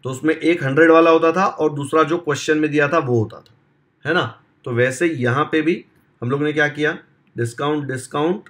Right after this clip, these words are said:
सेलिंग प्राइस, सेलिंग प्राइस। तो एक देखो हंड्रेड वाला पार्ट है, ये टेन और नाइंटी हंड्रेड में से ही आया है ना, कि जब डिस्काउंट दस रुपये आए तो सेलिंग प्राइस नब्बे रुपये था, क्वेश्चन में डिस्काउंट सत्रह रुपये दिया है तो सेलिंग प्राइस क्या आएगा,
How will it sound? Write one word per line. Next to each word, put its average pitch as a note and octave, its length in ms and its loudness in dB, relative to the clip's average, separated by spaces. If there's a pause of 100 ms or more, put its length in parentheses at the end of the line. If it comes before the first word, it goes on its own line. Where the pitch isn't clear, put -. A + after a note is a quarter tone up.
सेलिंग B2+ 320 -6
प्राइस, C#3 240 -4
सेलिंग A2+ 240 -2
प्राइस। G2 240 -16
तो A2 140 -8
एक D#3+ 220 2
देखो D#3+ 200 0
हंड्रेड C#3 260 2
वाला D#3+ 180 4
पार्ट D3+ 280 2
है, E3 100 -8 (300)
ये A#2 100 -2
टेन B2+ 220 -4
और D3 120 0
नाइंटी D3 280 0
हंड्रेड C#3 240 0
में D#3 100 0
से E3+ 100 -2
ही E3+ 60 4
आया D#3 140 2
है E3 80 0
ना, A#3+ 140 -4 (1120)
कि B2 80 -8
जब B2+ 200 -4
डिस्काउंट B2+ 460 -4
दस C3+ 200 -4
रुपये C#3 240 -2
आए C3+ 120 2
तो B2+ 120 -4
सेलिंग A2+ 300 -4
प्राइस A2 260 -4
नब्बे A2+ 200 -4
रुपये C#3 240 -2
था, B2 160 -6 (380)
क्वेश्चन A#2 300 -6
में A2+ 120 -2
डिस्काउंट A2 540 -6
सत्रह B2+ 320 -4
रुपये D3 280 0
दिया C#3 200 -2
है C3+ 80 -2 (140)
तो B2+ 100 -8
सेलिंग G#2+ 320 -10
प्राइस C3+ 220 -6
क्या F#2+ 200 -12
आएगा, D#2 260 -16